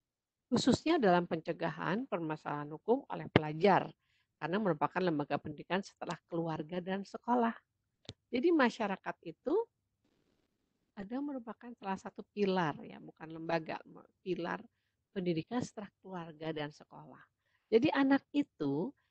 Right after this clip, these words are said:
hidup itu tidak hanya di sekolah atau di keluarganya, tapi dia punya komunitas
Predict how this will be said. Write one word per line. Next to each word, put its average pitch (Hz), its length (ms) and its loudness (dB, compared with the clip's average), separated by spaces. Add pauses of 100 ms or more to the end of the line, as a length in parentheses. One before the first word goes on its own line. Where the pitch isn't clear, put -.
(320)
hidup 233 400 4
itu 370 320 6
tidak 220 320 6
hanya 196 240 4
di 170 160 2
sekolah 220 560 0
atau 294 320 2
di 285 160 0
keluarganya, 262 800 4
tapi 262 560 0 (640)
dia 180 320 6 (160)
punya 277 400 4
komunitas 202 1040 -2